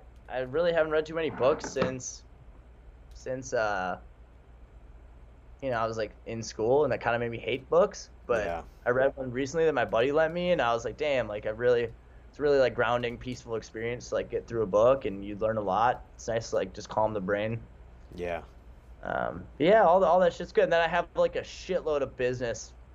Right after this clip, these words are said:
Speaker 1: ideas and projects that I'm involved in, and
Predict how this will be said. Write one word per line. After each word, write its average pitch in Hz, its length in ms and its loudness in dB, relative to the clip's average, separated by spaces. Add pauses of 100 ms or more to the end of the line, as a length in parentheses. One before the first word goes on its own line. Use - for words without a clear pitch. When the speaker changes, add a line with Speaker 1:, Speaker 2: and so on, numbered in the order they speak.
Speaker 1:
ideas 117 560 -2
and 104 180 -10
projects 113 560 0
that 113 100 -2
I'm 110 120 -4
involved 107 460 0
in, 117 240 2
and 104 200 -8